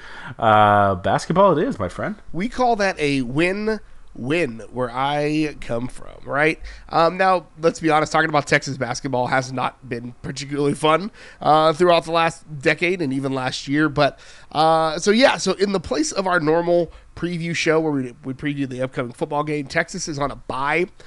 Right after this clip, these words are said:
Speaker 2: this week and thus far have not lost the bye week. Let's just go and say that. You can lose the bye week, and Texas has not done that yet. Uh, thankfully, those fellas down in College Station have taken much of the news media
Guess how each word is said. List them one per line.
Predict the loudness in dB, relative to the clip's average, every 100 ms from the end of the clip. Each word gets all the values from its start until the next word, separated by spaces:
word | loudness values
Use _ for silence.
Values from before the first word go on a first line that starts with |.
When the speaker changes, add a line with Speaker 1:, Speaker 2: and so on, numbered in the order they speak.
| -20 -12 0
Speaker 2:
this | 0 2
week | -4 -2
and | 0 4
thus | 2 2
far | 4 6 4 2 -6 -4
have | 0 4
not | 4 6
lost | 4 4 2
the | 2
bye | 4 4
week. | 2 -6 -12
Let's | -8 -6
just | -4 -2
go | -2
and | -2
say | -6
that. | -6
You | -10
can | -2 0 2
lose | 0 -2
the | -2
bye | -2 -2
week, | -2
and | -4
Texas | -8 -10 -10
has | -10 -8
not | -8 -8
done | -6 -4
that | -4 -4
yet. | -4 -4 -6 -18 -20 -14
Uh, | -8 -6 -8 -6
thankfully, | -4 -4 -4 -4 -4 -4 -8 -18 -10
those | -8 -4
fellas | -2 -2 -2
down | -4 -2 -2 -4
in |
College | -2 -2 -2
Station | -4 -6 -6
have | -8
taken | -4 -2 -2
much | -2 0
of | 0
the | 0
news | 2 2 0
media | -2 0 -2 -4